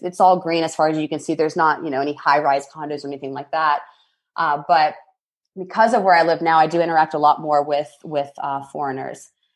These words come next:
And that's always an interesting thing to see, because you'll, you'll see people who have been down here thirty years and never tried to speak Spanish a day in their life. So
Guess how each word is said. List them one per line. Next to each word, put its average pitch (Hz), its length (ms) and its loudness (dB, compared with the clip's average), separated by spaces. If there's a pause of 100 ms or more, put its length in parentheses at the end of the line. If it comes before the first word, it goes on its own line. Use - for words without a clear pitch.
(140)
And 190 120 -4
that's 214 160 2
always 208 260 6
an 165 80 -4
interesting 156 680 -2
thing 147 200 -6
to 147 80 -8
see, 220 260 0
because 175 300 -2
you'll, 208 180 4 (100)
you'll 220 140 4
see 226 160 -4
people 214 300 -6
who 190 80 -4
have 170 100 2
been 175 160 4
down 175 180 0
here 165 120 -6
thirty 170 300 -2
years 160 420 0
and 170 180 -2
never 175 240 4
tried 165 280 0
to 160 60 0
speak - 260 -8
Spanish 143 380 -4
a 151 40 -10
day 143 100 -4
in 135 100 -2
their 131 140 -4
life. - 300 -10 (1040)
So 165 360 4